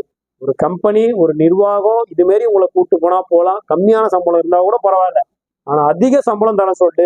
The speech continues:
தனிப்பட்ட ஏஜென்ட் மூலியமா நீங்க அங்க போனீங்கன்னா கண்டிப்பா எல்லாமே ஃபேக்கா தான் இருக்கும். அங்க போனதும் உங்களுக்கு எல்லாமே மாறி நடக்கும், உங்களால எதையுமே செய்ய முடியாது. கண்டிப்பா அஞ்சு வருஷம் பத்து வருஷம் அக்ரிமெண்ட் இருந்துதான் ஆகணும்.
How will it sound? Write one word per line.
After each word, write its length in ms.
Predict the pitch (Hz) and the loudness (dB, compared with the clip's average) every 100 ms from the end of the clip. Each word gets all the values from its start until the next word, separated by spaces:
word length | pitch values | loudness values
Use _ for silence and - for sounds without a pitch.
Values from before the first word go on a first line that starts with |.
| 180 | 0
தனிப்பட்ட 460 | 165 190 202 196 233 202 | 0 0 -2 -2 0 2
ஏஜென்ட் 340 | 185 190 185 | 2 0 0
மூலியமா 280 | 175 180 196 | 0 0 0
நீங்க 180 | 180 170 | 0 -2
அங்க 160 | 151 - | -4 -4
போனீங்கன்னா 360 | 165 170 175 180 - | 0 0 0 -2 -4
கண்டிப்பா 600 | 170 214 240 247 - 190 196 _ _ _ _ | -4 -2 -2 -2 -2 -2 -4 _ _ _ _
எல்லாமே 480 | 143 202 240 220 214 | -2 2 2 0 -4
ஃபேக்கா 360 | 220 196 208 196 | -2 -2 0 0
தான் 180 | 185 185 | 0 0
இருக்கும். 260 | 170 196 | 0 -2
அங்க 180 | 175 160 - | 0 -2 -2
போனதும் 360 | 185 202 208 202 | 0 2 2 2
உங்களுக்கு 280 | 175 160 160 | 0 0 2
எல்லாமே 340 | 175 185 214 220 | 0 2 -2 0
மாறி 280 | 165 175 196 | 0 0 0
நடக்கும், 380 | 175 170 190 220 | 0 0 0 -2
உங்களால 320 | 165 165 180 | _ 0 0
எதையுமே 340 | 175 190 247 269 | 0 0 0 0
செய்ய 220 | 240 254 | 2 0
முடியாது. 360 | 277 254 208 160 127 _ _ _ _ - | 2 0 0 -2 -4 _ _ _ _ -2
கண்டிப்பா 400 | 175 226 262 269 | 0 2 2 0
அஞ்சு 200 | 240 214 | 0 2
வருஷம் 280 | 214 190 254 | 0 0 -2
பத்து 200 | 190 185 | -2 0
வருஷம் 300 | 208 190 240 | -2 0 0
அக்ரிமெண்ட் 480 | 381 370 320 214 196 202 | 0 0 0 0 -2 -2
இருந்துதான் 440 | 196 208 226 233 | 0 0 0 0
ஆகணும். 380 | 214 233 220 165 | 0 0 0 -2